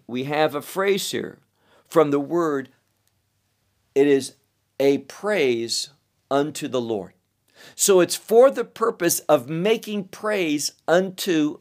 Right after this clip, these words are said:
the Lord. And what's one of the way you do that? Well, someone is hungry, they have nothing to eat, and you come and you give them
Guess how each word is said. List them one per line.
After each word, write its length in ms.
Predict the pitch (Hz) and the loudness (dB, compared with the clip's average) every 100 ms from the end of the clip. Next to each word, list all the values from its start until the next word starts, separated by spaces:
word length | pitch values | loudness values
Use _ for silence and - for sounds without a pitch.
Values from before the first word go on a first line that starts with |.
| _ | _
the 100 | 190 | -4
Lord. 420 | 220 320 262 - _ _ _ - - - | -2 -2 -4 -14 _ _ _ -20 -20 -4
And 300 | 180 170 151 - | 4 4 4 2
what's 340 | 135 185 - | 4 4 2
one 160 | 190 190 | -2 0
of 60 | |
the 80 | 175 | 0
way 120 | 180 | 0
you 160 | 180 170 | 0 0
do 200 | 151 185 | 4 4
that? 280 | 240 247 _ _ _ _ _ | 2 -6 _ _ _ _ _
Well, 420 | 113 143 156 147 | 4 6 6 2
someone 480 | - - 160 160 147 | -6 -2 -2 0 -2
is 200 | 120 113 - | -2 -6 -12
hungry, 600 | - - 180 202 214 - _ _ _ - - | -10 -2 -2 -2 -8 -10 _ _ _ -20 0
they 180 | 127 151 | 4 6
have 240 | 147 139 | 4 2
nothing 460 | 120 151 175 175 160 | 0 -2 -2 -4 -10
to 140 | - | -8
eat, 340 | 180 202 190 - - - | -8 -8 -12 -20 -20 -8
and 180 | 151 147 | -4 -2
you 180 | 156 196 | -2 -4
come 520 | 185 185 180 190 190 - | -4 -2 2 2 0 -4
and 220 | 139 139 | -6 -4
you 480 | 160 202 190 147 101 | -4 -2 -2 -6 2
give 400 | 139 202 175 160 | 6 6 4 -4
them 440 | 175 123 123 143 | 0 0 -2 -8